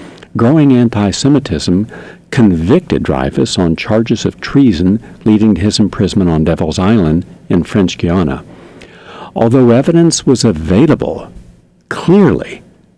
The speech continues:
to implicate another officer, the right-wing French government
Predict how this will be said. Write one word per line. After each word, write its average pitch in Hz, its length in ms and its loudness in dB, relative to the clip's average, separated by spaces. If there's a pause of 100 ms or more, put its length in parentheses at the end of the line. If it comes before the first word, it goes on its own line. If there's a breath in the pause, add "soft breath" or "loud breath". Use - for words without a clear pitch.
(120)
to 98 380 0
implicate 127 580 2
another 87 400 0
officer, 85 720 -2 (640 loud breath)
the 85 140 0
right-wing 113 720 2
French - 480 0
government 73 460 -2